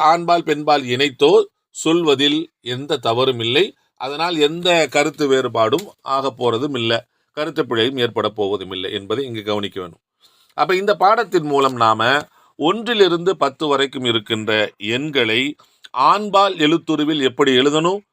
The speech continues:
பெண்பால் எழுத்துருவில் எவ்வாறு எழுத வேண்டும் என்பதை பற்றி நாம் தெரிந்து கொண்டோம்.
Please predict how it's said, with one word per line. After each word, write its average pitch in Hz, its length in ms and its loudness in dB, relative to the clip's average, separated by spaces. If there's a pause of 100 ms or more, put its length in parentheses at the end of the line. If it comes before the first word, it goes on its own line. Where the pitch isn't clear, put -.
(180)
பெண்பால் 170 480 0
எழுத்துருவில் 131 580 0
எவ்வாறு 120 400 2
எழுத 135 260 2
வேண்டும் 147 360 -2
என்பதை 110 340 -4
பற்றி 101 240 -12
நாம் 90 240 -10
தெரிந்து 147 300 0
கொண்டோம். 185 340 2